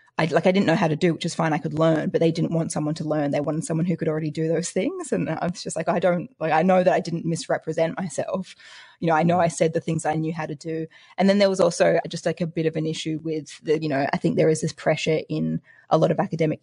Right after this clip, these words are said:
institutions to be publication factories. So you've got to be publishing, but you've got to be doing things of note.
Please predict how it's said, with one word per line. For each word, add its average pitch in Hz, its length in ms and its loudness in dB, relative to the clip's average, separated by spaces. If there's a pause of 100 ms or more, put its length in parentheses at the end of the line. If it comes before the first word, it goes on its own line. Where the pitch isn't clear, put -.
institutions 156 800 -4
to - 100 -4
be 151 300 -2
publication 139 640 -4
factories. - 680 -10 (380)
So - 120 -2
you've 151 160 0
got 170 120 4
to 165 40 2
be 170 160 4
publishing, 190 580 2
but 214 120 -2
you've 160 140 -4
got 170 100 0
to 160 80 0
be 160 100 0
doing 156 380 -2
things 156 380 -2
of 160 100 -4
note. 165 500 0